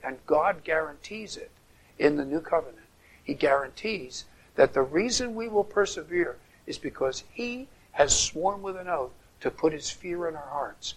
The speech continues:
so that we will not depart from him. It's not about us. If we fear God, it's because he put his fear in our hearts.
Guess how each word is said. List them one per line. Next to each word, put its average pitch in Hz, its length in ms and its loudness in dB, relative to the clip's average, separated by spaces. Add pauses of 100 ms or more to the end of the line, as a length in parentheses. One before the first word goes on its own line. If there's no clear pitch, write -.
(140)
so - 160 -2
that 135 220 -4
we 143 100 -4
will 135 220 -12
not 123 180 -20
depart - 380 -12
from - 140 -20
him. - 160 -20 (1600)
It's 175 140 4
not 262 220 10
about 151 280 10
us. 202 380 0 (560)
If 156 160 10
we 254 200 6
fear 254 280 4
God, 185 420 8 (1160)
it's 160 140 8
because 190 340 4
he - 100 0
put 233 220 8
his 175 120 -2
fear 190 260 -2
in 180 80 -4
our 165 100 -4
hearts. 226 440 -6